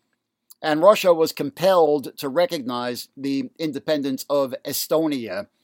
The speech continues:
the northernmost of the three Baltic states, which is closely linked to Finland culturally and linguistically. The following year saw the East Karelian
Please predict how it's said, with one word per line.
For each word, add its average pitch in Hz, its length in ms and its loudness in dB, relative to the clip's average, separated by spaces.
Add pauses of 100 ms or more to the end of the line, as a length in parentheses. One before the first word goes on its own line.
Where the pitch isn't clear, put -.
(280)
the 135 120 -6
northernmost 139 840 2
of 120 160 -6
the 127 320 -6 (580)
three 147 220 -4
Baltic 139 400 -4
states, 117 400 -8 (540)
which 170 180 0
is 160 100 -2
closely 196 460 0
linked 165 280 -4
to 147 60 -6
Finland 143 600 -4 (160)
culturally 135 720 -2 (240)
and 139 180 -4
linguistically. 120 760 -6 (1500)
The 180 120 2
following 240 500 8
year 170 460 0
saw 147 260 0
the 147 340 -2 (160)
East 220 380 -4 (140)
Karelian 180 880 2